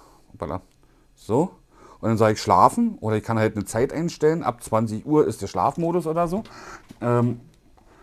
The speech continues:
und dann, äh, überwacht er. Dann denkt er, jetzt ist, bin ich im Schlafmodus. Ähm, ich mache ihn dann halt immer aus, bis ich dann wirklich im Bett gehe und dann mache ich ihn an, händisch.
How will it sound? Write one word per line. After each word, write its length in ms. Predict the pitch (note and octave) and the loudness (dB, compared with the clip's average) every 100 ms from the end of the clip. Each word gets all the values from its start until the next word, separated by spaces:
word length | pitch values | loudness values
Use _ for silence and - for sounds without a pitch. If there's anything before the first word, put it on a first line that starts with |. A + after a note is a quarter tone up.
| - - - - - | -20 -20 -20 -14 -2
und 240 | A#2+ A#2 | 0 2
dann, 340 | A2+ A#2+ A#2+ A#2 | 2 2 0 -2
äh, 120 | A2+ | -2
überwacht 500 | - A#2 A2+ A2+ - | 0 2 2 0 -2
er. 120 | G2+ | -4
Dann 140 | G2 | -2
denkt 180 | G2+ A#2 | -4 -2
er, 80 | A#2+ | 0
jetzt 220 | A#2 A#2 | 0 -2
ist, 240 | G2+ - - | -8 -10 -6
bin 100 | A2 | -4
ich 100 | G2 | -2
im 100 | G2+ | -4
Schlafmodus. 760 | F#2 G2 - F#2+ F#2+ F#3 - _ - - - - - _ | 0 0 0 -2 -2 -4 -6 _ -20 -20 -20 -20 -20 _
Ähm, 340 | A#2 A#2 A#2 A#2+ | -2 0 0 -2
ich 120 | - | -4
mache 160 | B2 B2 | -4 -2
ihn 60 | |
dann 140 | A#2 G#2+ | -2 -2
halt 160 | A2 | -2
immer 200 | G2+ F2+ | -2 0
aus, 200 | G#2+ G3+ | 2 0
bis 160 | - C#3+ | -2 -6
ich 100 | B2+ | -4
dann 140 | A2 | -2
wirklich 260 | A#2 D3+ D3+ | -2 -2 -4
im 120 | C#3 | -2
Bett 200 | C#3 C#3 | -4 -4
gehe 300 | C3 C#3+ D3+ | -4 -2 -2
und 160 | A#2+ A2 | -4 -4
dann 280 | G#2+ A2+ - - - | -2 -4 -6 -18 -10
mache 280 | G#2 G#2+ G2+ | -4 -4 -2
ich 40 | |
ihn 140 | G#2+ | -4
an, 320 | - A#2+ G3+ - _ _ | -2 -4 -4 -8 _ _
händisch. 480 | G#2+ B2+ F3+ - | -6 -2 -2 -6